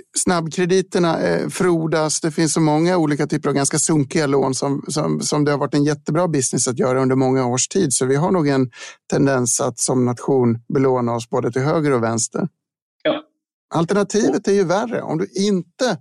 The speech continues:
Speaker 1: tar lån och köper en dyr bostad så är du ju förloraren.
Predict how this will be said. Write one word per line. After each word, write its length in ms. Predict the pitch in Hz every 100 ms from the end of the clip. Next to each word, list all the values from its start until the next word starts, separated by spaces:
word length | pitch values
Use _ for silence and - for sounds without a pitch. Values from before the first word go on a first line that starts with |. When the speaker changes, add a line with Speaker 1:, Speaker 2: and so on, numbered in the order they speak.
| _ _ _
Speaker 1:
tar 140 | - 175
lån 320 | 147 135 131
och 60 | 131
köper 300 | 143 - 139
en 140 | 131
dyr 160 | 135 127
bostad 460 | 135 135 - 139
så 100 | 156
är 180 | - 165
du 60 | 170
ju 80 |
förloraren. 640 | 151 165 202 196 160 -